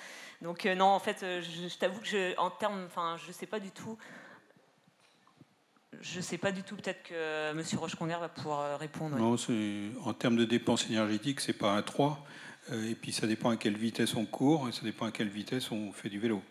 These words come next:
Speaker 2: Hein, il faut tenir compte de la vitesse, de,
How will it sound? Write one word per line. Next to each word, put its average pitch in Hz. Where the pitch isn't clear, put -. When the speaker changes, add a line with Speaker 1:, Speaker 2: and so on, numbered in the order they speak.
Speaker 2:
Hein, 120
il 110
faut 110
tenir 107
compte 113
de 110
la 101
vitesse, 117
de, 101